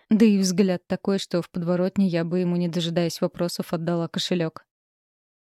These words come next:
«Как вам наш эльфийский ресторан?» Осведомился он таким тоном, что стало понятно, конструктивную критику здесь не ждут. «Всё отлично», — соврала я, радуясь, что Кориэль говорить по-человечески не умеет.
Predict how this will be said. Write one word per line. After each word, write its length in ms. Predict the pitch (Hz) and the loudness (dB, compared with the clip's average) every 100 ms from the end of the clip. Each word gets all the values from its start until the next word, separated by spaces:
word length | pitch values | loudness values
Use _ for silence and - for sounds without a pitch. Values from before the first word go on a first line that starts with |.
| _ - | _ -10
«Как 180 | 302 | -2
вам 180 | 247 226 | 4 6
наш 200 | 196 - | 4 0
эльфийский 420 | 190 - 185 - | -4 -4 -6 -2
ресторан?» 540 | 185 180 - 165 180 247 _ _ _ _ | -2 -2 -2 -2 0 -2 _ _ _ _
Осведомился 720 | 190 - 185 180 180 175 - | -10 -4 -2 0 -2 -2 -2
он 120 | 180 | -2
таким 360 | - - 185 175 | -4 -6 -4 -2
тоном, 300 | 190 202 202 | 2 2 2
что 180 | - 180 | -2 -10
стало 340 | - 180 175 | -4 -2 -2
понятно, 580 | - 180 170 175 196 185 _ _ _ | -2 -2 -2 -2 -4 -4 _ _ _
конструктивную 800 | - 233 - 214 - 202 185 175 | 0 0 0 -4 -2 -2 0 -2
критику 500 | - 185 175 226 302 | -2 -2 -2 -6 -2
здесь 300 | 254 175 170 | 0 0 0
не 140 | 208 226 | 2 2
ждут. 360 | 180 175 - _ _ _ _ _ _ _ _ - | 2 -4 -8 _ _ _ _ _ _ _ _ -18
«Всё 240 | - 302 | 0 2
отлично», — 540 | 302 277 202 - 220 - _ _ _ | 6 4 4 2 0 -2 _ _ _
соврала 440 | - - 175 180 180 | -8 -4 -2 0 0
я, 240 | 175 190 | 0 0
радуясь, 400 | 190 175 180 175 | 0 0 -2 -4
что 240 | - - 190 | -8 -6 -2
Кориэль 420 | 202 185 185 208 | 0 0 2 2
говорить 400 | 185 180 175 - | 2 0 -2 -4
по-человечески 760 | 185 - 180 170 - 180 - | -8 -2 -2 -2 -4 -8 -2
не 140 | 190 180 | 0 0
умеет. 380 | 180 175 175 | 0 0 -4